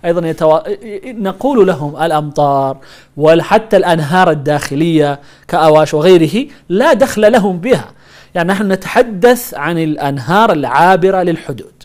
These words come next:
وهذا ما يتحدث عنه القانون فقط. إذا تحدثنا عن البدائل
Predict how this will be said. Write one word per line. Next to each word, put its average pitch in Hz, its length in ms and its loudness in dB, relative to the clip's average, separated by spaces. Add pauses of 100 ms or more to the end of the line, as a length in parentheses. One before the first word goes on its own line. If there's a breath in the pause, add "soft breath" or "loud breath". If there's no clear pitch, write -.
(100)
وهذا 185 540 2 (320 loud breath)
ما 160 180 0
يتحدث 165 520 -2
عنه 165 220 -4
القانون 156 480 -4 (160)
فقط. - 440 -6 (480 loud breath)
إذا 254 240 4
تحدثنا 190 720 -6
عن 160 120 -4
البدائل 180 680 0